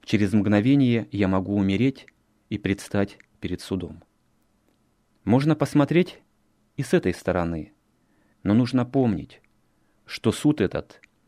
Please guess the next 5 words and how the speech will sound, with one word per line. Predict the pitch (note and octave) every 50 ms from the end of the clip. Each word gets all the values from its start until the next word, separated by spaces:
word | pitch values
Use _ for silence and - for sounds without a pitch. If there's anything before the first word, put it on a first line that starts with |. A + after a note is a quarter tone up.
| - - _
не | G2+ A2 A2
подведение | B2 B2+ C3 C3 C3+ B2 C#3 D#3+ D#3+ D#3+ D3+ D3 -
окончательного | C3 B2 - C#3+ C3+ - - D3 C3+ - C#3 C3 C3 C3 B2 B2+
итога | - A#2+ A#2 B2 B2+ B2 A#2 A2+ A2
судьей, | - - A#2 A2 A2+ A2+ A2+ A2 F#2 E2 D#2 D2 -